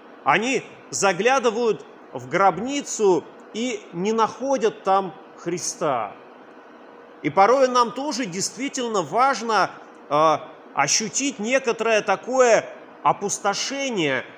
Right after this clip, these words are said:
опустошение гробницы, как это было у апостолов, так и нам важно порой увидеть, что, э, наша жизнь, она и есть вот эта некоторая гробница, в которой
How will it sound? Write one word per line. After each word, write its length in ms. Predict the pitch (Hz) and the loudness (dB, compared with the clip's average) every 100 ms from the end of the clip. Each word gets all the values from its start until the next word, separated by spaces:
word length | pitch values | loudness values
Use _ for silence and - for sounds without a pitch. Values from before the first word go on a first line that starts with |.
| - | -4
опустошение 800 | 143 185 185 196 - 269 247 233 | -4 -4 -2 -2 -2 -2 0 0
гробницы, 760 | 160 180 175 180 262 285 - 208 | 2 2 2 0 -6 -6 -4 -4
как 260 | - 190 | -2 -2
это 240 | 214 202 202 | -2 -2 -2
было 520 | 175 247 220 180 - - - - | -2 0 4 4 2 -14 -14 -2
у 120 | 170 | 2
апостолов, 880 | 175 190 247 269 - 214 196 170 131 - - - | 2 2 -4 -4 -4 -2 2 2 0 -10 -20 -4
так 180 | 208 214 | -4 0
и 40 | |
нам 300 | 220 269 262 | 0 2 0
важно 640 | 165 233 262 226 220 220 - - - - - | -2 0 2 0 -2 -4 -4 -16 -20 -8 2
порой 420 | 196 254 269 247 | 4 4 0 -4
увидеть, 480 | 185 269 262 233 - | -6 -6 -6 -6 -4
что, 520 | - - 220 220 - - - - - - | -6 -2 2 2 2 -10 -20 -20 -20 -6
э, 340 | 147 165 165 147 - - - - | 0 4 4 2 -2 -20 -18 -6
наша 440 | 185 233 240 220 | 0 0 0 -2
жизнь, 520 | 147 196 285 233 202 | -2 -4 -4 -4 -2
она 400 | 190 196 240 226 - - - - | -2 0 0 0 -4 -20 -20 -10
и 80 | 156 | -8
есть 380 | 196 277 - | -4 -2 -4
вот 220 | 160 202 247 | -2 0 2
эта 440 | 233 220 196 - - - | 2 2 2 0 -10 -6
некоторая 600 | 208 240 226 214 220 190 | -2 0 0 0 2 2
гробница, 880 | 143 165 185 170 254 285 - - 175 | 0 0 0 -2 -8 -8 -6 -6 -6
в 80 | - | 0
которой 640 | 175 175 277 262 240 190 | 0 0 -2 2 4 2